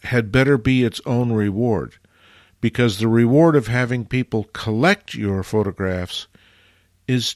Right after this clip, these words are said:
just not likely to happen. If it does, if you're someone whose work is being collected, good for you. I'm all excited for you. But for so many of us,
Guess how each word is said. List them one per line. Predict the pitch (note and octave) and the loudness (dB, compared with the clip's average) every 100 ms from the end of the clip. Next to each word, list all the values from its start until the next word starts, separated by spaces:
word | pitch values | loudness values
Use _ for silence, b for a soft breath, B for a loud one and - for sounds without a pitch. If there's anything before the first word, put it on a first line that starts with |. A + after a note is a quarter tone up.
| _ | _
just | - F#3 F#3+ - _ _ _ - | -2 0 0 -2 _ _ _ -10
not | A#2+ D#3 E3+ - | -4 -2 -2 -4
likely | A#2+ D3+ D#3+ C3 B2 | -2 -2 -2 -2 -2
to | A#2 | -2
happen. | G#2+ D3+ - D2+ - _ _ _ _ _ _ | -2 -4 -6 -12 -14 _ _ _ _ _ _
If | C#3 B2+ | -2 -2
it | D3 | 2
does, | G#3 G3+ A#2+ E2+ - b b b | 2 2 0 -2 -12 b b b
if | A#2+ D3+ | -4 4
you're | F3+ | 4
someone | F3 F#3 F3 F3 D#3 | 4 2 2 2 2
whose | C3+ D3+ B2 | 4 2 2
work | D3 D#3 D3 | -2 -2 -2
is | A2+ | -4
being | C#3+ D3 | 0 -2
collected, | C3+ C#3 C#3+ D3 A#2+ A2 | -2 0 0 0 -4 2
good | G#3+ A3+ | 4 4
for | - E3+ | 2 0
you. | E3+ D3 E2 | 2 2 0
I'm | G2 C3 C#3+ | 0 0 0
all | C3 D#3 E3+ | -2 0 0
excited | D#3 - D3 D3+ A#2 F#2 | -2 0 2 2 2 -2
for | - F#2+ | -4 -4
you. | D2+ A1+ - _ _ b b b b b b b b - | -4 -6 -12 _ _ b b b b b b b b -2
But | C#3 | -2
for | - D3+ D3 | 0 2 2
so | - D3 | 4 2
many | D3+ G3+ G3 | 4 4 4
of | C3+ G#2+ | 4 4
us, | A#2 A2+ - | 2 2 -4